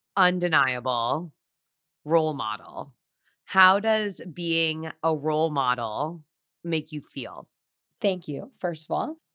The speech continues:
Speaker 2: I think it's a privilege. I think it's something that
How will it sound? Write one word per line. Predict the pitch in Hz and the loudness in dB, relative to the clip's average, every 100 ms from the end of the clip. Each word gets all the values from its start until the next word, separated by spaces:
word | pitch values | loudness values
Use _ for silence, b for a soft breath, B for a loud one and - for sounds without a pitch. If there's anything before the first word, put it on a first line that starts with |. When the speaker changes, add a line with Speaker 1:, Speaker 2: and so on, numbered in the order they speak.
| - | 4
Speaker 2:
I | 240 | 4
think | 370 392 | 4 -2
it's | 294 | -2
a | |
privilege. | - 185 202 147 - - | 0 0 2 -2 -4 -4
I | 185 | -2
think | 190 214 214 214 220 - _ _ _ _ | 0 -2 -2 -2 -6 -12 _ _ _ _
it's | 208 196 | -2 0
something | 208 196 208 208 | 0 0 0 2
that | 190 175 | 0 0